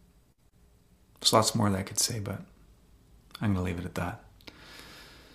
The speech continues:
So I'm, I'm gonna, I'm gonna pray, and, uh,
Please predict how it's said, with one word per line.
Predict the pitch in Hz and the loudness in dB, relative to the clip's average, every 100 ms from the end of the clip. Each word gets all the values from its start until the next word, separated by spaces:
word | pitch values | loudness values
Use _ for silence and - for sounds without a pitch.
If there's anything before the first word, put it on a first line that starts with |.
| - - | -20 0
So | 131 | 4
I'm, | 135 - | 6 8
I'm | 151 160 | 8 8
gonna, | 156 151 123 - | 8 8 4 -4
I'm | 160 143 | 0 4
gonna | 151 147 | 4 2
pray, | - 92 92 92 - - - - 180 | 2 2 2 -4 -14 -20 -20 -10 -4
and, | 98 98 95 | -2 0 0
uh, | 92 90 | 0 -2